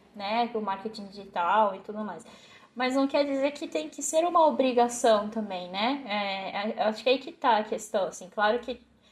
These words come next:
eu imagino que a maioria das pessoas querem ganhar um pouco mais e querem ter outras rendas, outras fontes de renda e tudo mais. E isso, o digital pode, pode trazer, sim, pro professor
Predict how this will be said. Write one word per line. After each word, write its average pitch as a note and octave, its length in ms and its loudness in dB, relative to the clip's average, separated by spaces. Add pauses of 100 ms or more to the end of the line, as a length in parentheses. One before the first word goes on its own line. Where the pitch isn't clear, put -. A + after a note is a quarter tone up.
(140)
eu A3 100 6
imagino B3 560 4
que C#4 80 0
a A#3+ 40 0
maioria A3 220 4
das B3+ 140 0
pessoas A#3+ 320 2
querem C#4 240 2
ganhar D#4 320 6
um D4 80 -2
pouco D4+ 260 2
mais B3+ 400 2
e A#3+ 60 -4
querem A3+ 240 2
ter A#3+ 180 4
outras A#3+ 340 4
rendas, G#3+ 440 2
outras A3 320 0
fontes A3+ 320 2
de A3 80 0
renda A3 360 2
e - 20 -4
tudo A3+ 200 -4
mais. - 240 -4 (540)
E A#3+ 340 2
isso, D4+ 260 2 (600)
o A3 160 0
digital A#3 680 4
pode, C4+ 1000 4 (680)
pode A3 280 0
trazer, C4 440 6
sim, C4 220 0
pro C#4+ 120 -2
professor C#4+ 600 0